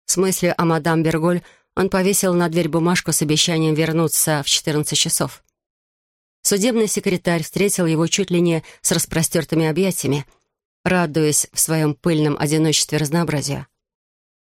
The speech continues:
Этот человек походил на ребёнка, когда вручал Митчу его дело и пододвигал ему стул. «Мне пора в зал суда», — сказал он.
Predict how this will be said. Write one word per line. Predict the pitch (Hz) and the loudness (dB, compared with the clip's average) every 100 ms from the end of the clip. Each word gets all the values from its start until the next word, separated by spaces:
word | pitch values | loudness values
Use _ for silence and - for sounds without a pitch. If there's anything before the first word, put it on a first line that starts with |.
| _ _ _ _ _ - | _ _ _ _ _ -2
Этот | 185 175 - | 0 0 0
человек | 175 156 160 151 | 0 0 -2 -2
походил | 151 160 147 151 | -4 -2 0 2
на | 156 | 2
ребёнка, | 151 151 175 180 | 0 0 -2 -4
когда | - 143 143 139 | -6 -4 -2 -2
вручал | 143 - 139 | -2 0 0
Митчу | 143 143 - | 0 0 0
его | 139 143 | 0 0
дело | 151 170 147 - - _ _ _ - | 0 -2 -4 -10 -20 _ _ _ -6
и | |
пододвигал | - 165 151 151 160 156 | -2 -2 0 0 0 0
ему | 156 147 | 0 -2
стул. | - - 127 - _ _ _ _ _ _ _ _ _ _ _ _ _ _ _ - | -2 -4 -6 -8 _ _ _ _ _ _ _ _ _ _ _ _ _ _ _ -4
«Мне | 143 151 147 | 0 0 0
пора | 139 160 | -2 -2
в | 143 | -2
зал | 135 | -4
суда», — | - 123 120 - _ | -4 -6 -8 -10 _
сказал | - - 165 151 | -6 -2 -2 -2
он. | 131 117 | -4 -6